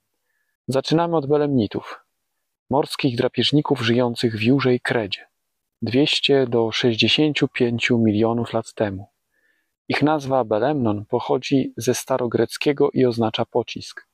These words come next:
W polodowcowych złożach Mazur najczęściej znajdujemy kalcytowe rostra belemnitów, które były ich wewnętrzną formą egzoszkieletu, pozwalającą pływać w poziomie. Niestety większość z nich jest przez działalność lodowca mocno zniszczona.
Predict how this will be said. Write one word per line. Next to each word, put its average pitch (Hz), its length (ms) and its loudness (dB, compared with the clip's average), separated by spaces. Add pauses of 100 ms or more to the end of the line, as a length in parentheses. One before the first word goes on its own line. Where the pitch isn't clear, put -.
(760)
W - 120 -18
polodowcowych 139 840 0
złożach 127 540 0
Mazur 131 440 0 (140)
najczęściej 131 760 0
znajdujemy 123 800 2 (220)
kalcytowe 127 640 0
rostra 117 580 0
belemnitów, 117 840 -2 (180)
które 135 300 0
były 135 280 2
ich 123 260 -2
wewnętrzną 123 680 0
formą 120 440 -2 (100)
egzoszkieletu, 120 880 -2 (140)
pozwalającą 123 800 0 (140)
pływać 135 580 0
w - 140 -20
poziomie. 117 460 -2 (680)
Niestety 151 400 2
większość 151 500 0
z 117 140 -6
nich 160 280 2
jest 143 340 0
przez - 440 -2
działalność 127 640 0
lodowca 117 440 0
mocno 113 380 -2
zniszczona. 110 580 -2